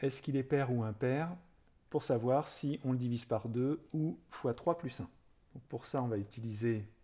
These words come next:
un label. Donc là, vous mettez ce que vous voulez. Ça peut être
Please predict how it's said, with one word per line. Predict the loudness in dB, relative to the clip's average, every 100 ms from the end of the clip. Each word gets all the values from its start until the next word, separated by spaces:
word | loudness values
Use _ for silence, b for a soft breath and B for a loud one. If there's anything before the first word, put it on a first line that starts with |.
| _ _ _ _ _ -8
un | -4
label. | -2 2 2 2 -2 -6 -18 -20 -20 -20 -20 _ b b b -4
Donc | 4
là, | 4
vous | 6
mettez | 2 4 2
ce | 2
que | 0
vous | 0
voulez. | 2 4 4 4
Ça | -4 -2
peut | 0 6
être | 6 4 -8